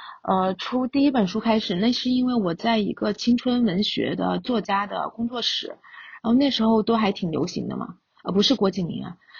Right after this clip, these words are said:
就是那时候都还挺流行的，就是他有一个工作室，然后你给他做编辑，然后他，你也会出一些就是类似的书嘛，然后我就出了书。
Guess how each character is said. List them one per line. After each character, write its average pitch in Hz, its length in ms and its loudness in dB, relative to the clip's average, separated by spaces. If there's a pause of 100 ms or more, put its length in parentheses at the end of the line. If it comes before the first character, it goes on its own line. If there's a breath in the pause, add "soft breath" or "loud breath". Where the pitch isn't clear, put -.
(120)
就 277 120 4
是 269 80 4
那 285 120 4
时 254 120 2
候 233 60 4
都 233 100 0
还 220 100 4
挺 185 200 -2
流 165 120 -2
行 180 220 -2
的， 185 100 0
就 190 140 -2
是 170 320 0 (760)
他 220 200 4
有 175 120 2
一 147 40 0
个 175 80 0
工 202 180 2
作 196 120 0
室， - 200 -4
然 170 220 -4
后 175 240 0 (360 loud breath)
你 196 140 2
给 208 80 4
他 180 100 4
做 185 200 2
编 202 260 2
辑， 185 140 -4
然 165 180 -2
后 190 80 0
他， 185 220 -4
你 175 140 2
也 180 80 2
会 180 180 2
出 - 280 -2
一 175 40 2
些 170 340 0
就 170 100 -2
是 165 120 -6
类 180 140 0
似 180 180 -4
的 151 100 0
书 151 200 -8
嘛， 151 180 -8
然 156 100 -12
后 156 60 -12
我 - 60 -20
就 - 100 -18
出 - 200 -14
了 - 100 -12
书。 - 180 -20